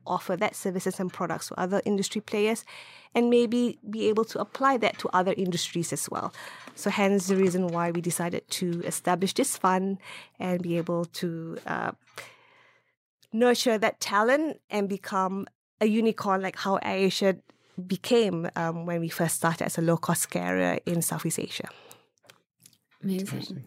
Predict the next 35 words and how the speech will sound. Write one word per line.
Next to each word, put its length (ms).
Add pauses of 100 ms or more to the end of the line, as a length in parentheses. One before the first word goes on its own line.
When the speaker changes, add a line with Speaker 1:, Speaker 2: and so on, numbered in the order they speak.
(340)
Speaker 3:
Are 60
you 180
doing, 500
um, 480
another 260
kind 220
of, 140
like, 280 (680)
logistics 440
question? 520
So 180
is 200
the, 440
the 240 (140)
Red 180
Beak 160
Capital 460
side 420
Speaker 1:
Yeah. 220
Speaker 3:
the 100
one 220
that's 160
going 220
to 60
be, 380 (140)
uh, 260
investing 460
in 100
open 220
innovation 580
and, 280 (120)
and 240 (340)
writing 280
checks 400
to 320